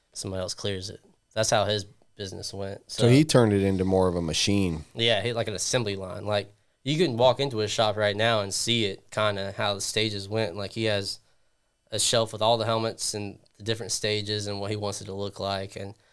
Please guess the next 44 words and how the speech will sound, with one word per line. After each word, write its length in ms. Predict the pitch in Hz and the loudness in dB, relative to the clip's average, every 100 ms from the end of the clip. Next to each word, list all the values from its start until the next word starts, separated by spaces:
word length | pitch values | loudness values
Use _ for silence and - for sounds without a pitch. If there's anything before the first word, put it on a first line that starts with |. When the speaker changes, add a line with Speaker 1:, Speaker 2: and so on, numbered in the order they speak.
| _ _ _ _ | _ _ _ _
Speaker 1:
he's, 340 | 147 170 156 - - - _ | 0 0 0 -6 -20 -20 _
he's 260 | _ 135 127 _ - | _ -12 -12 _ -2
turned 220 | 139 131 | 2 2
it 40 | |
into 140 | 120 117 | 2 -2
something 300 | - 127 101 | 0 -2 -4
to 120 | - | -4
where, 480 | 113 113 110 104 104 | 0 2 2 -2 -6
like, 320 | 110 104 101 - _ _ | -2 -2 -2 -12 _ _
he 120 | - 127 | -8 -4
can 160 | 131 | -2
hire 320 | 101 127 131 | 2 4 4
somebody 480 | 117 123 110 110 101 | 2 -2 2 2 0
to 120 | 98 | -4
paint 380 | 90 - 117 107 | -10 -4 -2 -2
what 140 | 101 101 | -6 -8
he 80 | |
wants. 640 | 98 101 101 - - - - _ _ _ _ _ | -6 -2 -4 -4 -10 -12 -12 _ _ _ _ _
It's 100 | - | 0
like, 160 | 127 120 | 2 2
'cause 100 | 117 | -2
it's 100 | 107 | 2
hard 200 | 143 110 | 2 2
to 60 | |
do 120 | 98 117 | -2 -2
that 180 | 90 | -2
with 100 | 85 - | -4 -6
art. 300 | 101 92 - _ _ | -4 -4 -10 _ _
It's 140 | - | -6
like, 200 | 110 101 - _ _ _ _ _ - | -4 -4 -10 _ _ _ _ _ -6
like, 180 | 117 113 | -6 -2
for 120 | - | 0
me, 200 | 127 139 | 2 2
it's, 220 | 123 - - _ | 0 -4 -10 _
I 80 | 117 | 0
don't 160 | 127 117 | 0 0
think 160 | 123 | -2
I 60 | 120 | -2
could 120 | 110 | -2
just 160 | 104 - | -4 0
hire 200 | 117 107 | 2 2
one 180 | 107 107 | 0 -2
person 380 | 117 110 107 | -2 -2 -4
to 140 | 98 | -8